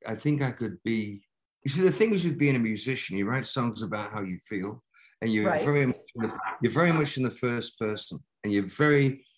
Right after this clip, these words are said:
Speaker 1: uh, you're able to access your very core when you're writing a song, if you're doing it the right way. But to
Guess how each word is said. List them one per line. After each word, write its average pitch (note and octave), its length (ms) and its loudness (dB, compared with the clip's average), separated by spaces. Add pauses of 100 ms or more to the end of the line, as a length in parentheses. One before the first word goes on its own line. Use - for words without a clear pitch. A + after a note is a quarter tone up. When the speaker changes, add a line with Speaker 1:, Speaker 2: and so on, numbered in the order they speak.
(220)
Speaker 1:
uh, A2 280 0
you're G#2+ 260 0
able B2+ 240 2
to A2+ 180 -4
access G#2+ 600 -6
your G2 100 0
very F#2+ 300 -4
core F#2 480 -6 (100)
when G2 100 -6
you're F#2+ 160 -2
writing F#2+ 300 -4
a G2 60 -8
song, A#2+ 360 -2
if - 120 -10
you're F#2 100 -6
doing G#2 180 -2
it G2 80 -4
the F#2+ 80 -8
right F#2+ 260 -6
way. A2 220 -6 (440)
But B2 180 0
to A2+ 160 -8